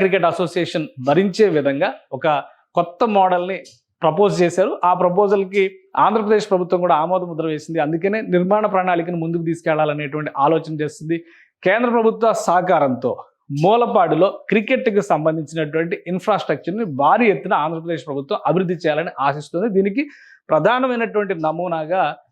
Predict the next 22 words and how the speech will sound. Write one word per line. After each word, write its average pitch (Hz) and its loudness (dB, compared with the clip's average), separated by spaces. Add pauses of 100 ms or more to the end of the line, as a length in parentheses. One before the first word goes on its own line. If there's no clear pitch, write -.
(400)
మొతేరా 196 2
స్టేడియంని 170 2
అధ్యయనం 151 0
చేస్తారు. 135 -2
అంటే 151 0 (160)
నరేంద్ర 185 2
మోడీ 170 2 (360)
క్రికెట్ 165 0
స్టేడియంనే 160 0
అధ్యయనం 156 0
చేస్తున్నారు. 160 -6
దానికోసమే 160 -2
మంత్రి 151 -4
నారాయణ 156 2
బృందం 151 -4
ఈ 170 -2
స్టేడియంలో 170 0
పర్యటించారు. 160 -2
అక్కడ 180 0
ఏర్పాటు 170 0
చేసినటువంటి 170 -2
ఇన్‌ఫ్రాస్ట్రక్చర్, 175 -2